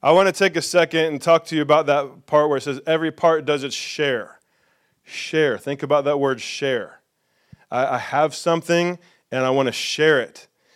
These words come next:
It doesn't mean I'm getting rid of it. It means I own it, but I'm now gonna share it.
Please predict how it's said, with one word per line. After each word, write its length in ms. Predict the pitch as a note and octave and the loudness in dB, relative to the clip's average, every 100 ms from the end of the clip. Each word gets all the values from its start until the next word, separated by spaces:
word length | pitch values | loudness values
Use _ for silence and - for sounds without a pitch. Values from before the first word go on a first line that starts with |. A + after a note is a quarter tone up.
| - | -10
It 140 | B2 B2+ | -6 0
doesn't 280 | D#3 F3 | 0 0
mean 160 | F3 E3+ | -2 0
I'm 160 | D#3+ C#3 | 0 0
getting 400 | E3 D#3+ D3+ C3 | 0 0 -2 2
rid 220 | F#3 F#3+ | 4 6
of 200 | C#3+ C3 | 4 4
it. 320 | D3 E3 - _ - | 0 0 -4 _ -6
It 140 | D3 D#3+ | -2 0
means 200 | E3+ C#3+ | 0 0
I 220 | D3+ D#3 | 0 0
own 240 | D#3+ E3+ F#3+ | 0 0 2
it, 280 | G3+ G#3+ _ _ - | 0 -2 _ _ -2
but 160 | D3+ | 0
I'm 160 | D#3 D#3 | 0 2
now 240 | D#3 E3 | 4 4
gonna 240 | F3 E3+ D3 | 4 2 0
share 480 | - - F3+ F3+ C#3 | -4 0 4 6 4
it. 300 | - - | -2 -20